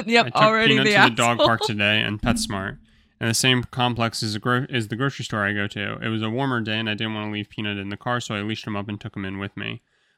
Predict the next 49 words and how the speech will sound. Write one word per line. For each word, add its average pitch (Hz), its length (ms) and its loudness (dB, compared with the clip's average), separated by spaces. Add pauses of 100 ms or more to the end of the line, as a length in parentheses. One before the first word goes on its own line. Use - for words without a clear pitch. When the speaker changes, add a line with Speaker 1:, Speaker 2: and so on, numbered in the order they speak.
(120)
Speaker 2:
I'd 113 80 -2
planned 135 240 2
on 123 100 2
a 117 60 -2
quick 120 180 -2
trip, 117 240 -2
no 117 140 -2
more 110 160 -2
than 107 140 -2
ten 110 200 -4
minutes. 123 400 0
I 120 100 -2
went 117 220 -2
to 113 60 -10
the 110 80 -8
produce 107 400 -4
department 104 380 -4
to 110 80 -4
grab 101 200 -2
some 104 140 -6
stuff. 98 320 -6
A 113 100 -10
guy, 107 260 0
probably 107 420 -4
in 101 80 0
his 101 120 -4
thirties, 98 400 -6
not 120 180 0
an 113 80 -2
employee, 101 460 -4
rudely 123 300 -2
told 110 180 -4
me 104 100 -2
that 98 140 -4
pets 113 200 -4
aren't 101 160 -2
allowed 98 260 -2
in 101 120 -6
grocery 120 280 -2
stores 104 300 -4
and 104 100 -6
asked 104 180 -4
why 101 200 0
I - 20 -2
had 101 160 -4
my 98 80 -4
dog 104 240 -2
with 101 160 -10
me. 117 240 -8